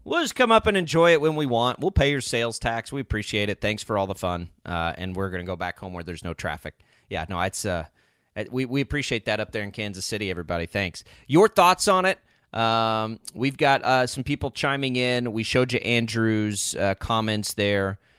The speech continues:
Uh, two now, Mike and Ken, have mentioned haunted houses. Uh, that's interesting. I don't know. And here's my problem with all this. I don't know anything about Kansas City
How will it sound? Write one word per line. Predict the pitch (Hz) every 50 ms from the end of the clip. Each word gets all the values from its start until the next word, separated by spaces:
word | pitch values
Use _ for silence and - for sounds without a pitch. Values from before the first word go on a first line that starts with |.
| _ _ _ -
Uh, | 95 98 95 87 -
two | - - 175 208 220 208 185 160 - - _
now, | 123 131 120 110 104 104
Mike | 107 110 113 123 139 143 - - -
and | 143 151 151 151 147 135 - _ _ -
Ken, | - - - 147 120 85 76 73 78 92 120 - - _ _ _ _ _ _
have | - 117 117 110
mentioned | 120 127 135 139 127 - 131 117 107 98 110 - _ _ _ _
haunted | _ - - 160 165 170 - - 147 117
houses. | 117 - - - 147 156 147 127 101 90 80 80 78 98 - - - - _ _ _ _ _ _ _ _
Uh, | - 90 90 92 90 90 87 80 -
that's | 95 117 170 294 -
interesting. | 151 117 - - 87 80 - - 78 78 82 90
I | 107 117
don't | 110 107 82 92
know. | 101 92 - _ -
And | 139 135
here's | 117 120 131 170 180 -
my | 143 135 131
problem | - - - 113 113 117
with | 123 127 - 135
all | 127 127
this. | 123 135 135 131 - - - _ _ _ _ _ _ _
I | 135 131
don't | 123 117
know | 104 92 85
anything | 95 113 127 135 127 - 131 120 113
about | 107 95 101 95 95 90 - _ _ _ - 95 - -
Kansas | - 101 95 90 - 85 -
City | - - 69 73 82 - -